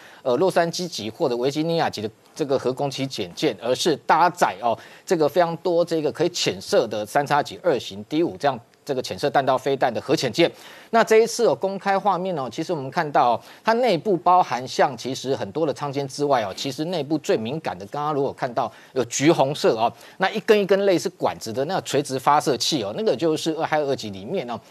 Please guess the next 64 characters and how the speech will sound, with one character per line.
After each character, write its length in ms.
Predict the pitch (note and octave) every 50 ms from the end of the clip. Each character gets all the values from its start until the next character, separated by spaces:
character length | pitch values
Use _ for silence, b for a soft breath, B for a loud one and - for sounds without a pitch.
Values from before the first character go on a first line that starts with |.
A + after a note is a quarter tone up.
| B B B
最 180 | - - C#4 G3
强 260 | C3 - - A#2 B2+ B2
大 200 | - E3 C3 A2
的 100 | A2+ A#2 - -
武 180 | C3+ A2 G#2
器 240 | G2+ - - G#3+ D3+
的 180 | A2 C3 A2 G#2
发 180 | - D3+ C#3+
射 140 | C3+ E3+ D#3
管 220 | - - C3+ G#2
哦。 120 | F#2+ A2 A2 B B B B B B
呃， 160 | - F3+ D#3+
也 180 | D3 D#3+ C#3+ C3+
就 180 | D#3+ G3+ G#3
是 40 | G#3
说， 160 | G3 - G#3
基 140 | F#3+ - A3+
本 120 | G#3 D3+ A#2+
上 160 | A#2 F3+ E3
来 120 | C#3 C3+ D#3+
讲， 220 | - - D#3 A2+ A2
像 160 | - F3 D#3+
这 120 | F3+ F#3
二 160 | E3+ F#3 F3+
害 160 | E3 F3 F#3 F3+
二 100 | F#3 D#3+
级， 160 | - A#2+ B2+
目 220 | D3 G#3 A2+ F3+
前 160 | - - B2
美 100 | B2 A#2
国 100 | A2+ A#2+
海 140 | C3+ - A2+
军 160 | G#2+ D3 D#3
有 80 | C#3+ A#2
十 160 | - - C#3
四 140 | B2 G3+ F3+
艘， 200 | - E3+ E3 D#3 B B B B B
本 120 | - C#3+
来 120 | C3+ C#3+ E3+
十 120 | E3+ F3
八 200 | D#3+ F#3 F#3 F#3+
艘， 160 | F3+ G3 F#3+
中 160 | F#3+ G3+ G3+
间 120 | F#3+ G3+ G#3
有 80 | D#3+
另 160 | A#2+ D3+ F3+ F#3
外 100 | F#3+ E3+
有 140 | B2 A2
四 280 | A2 - - - A#3 D#3+
艘 220 | C3 - D#3 D#3
改 240 | D3 D3 - G2 F#2
成 240 | F2 - - A2+ A#2+
搭 180 | A2+ C#3+ C#3+ C#3+
载 140 | - A2
战 180 | F#2+ - D3+ C3
斧 120 | G#2+ G2+
巡 180 | F#2+ - A2 B2
弋 100 | C3+ C3+
飞 160 | - - C3+
弹 200 | C3+ C3 D3+ B2
哦， 140 | G#2+ A2 A2
那 100 | B2+ D3+
属 160 | C#3 - - G#2
于 80 | A2+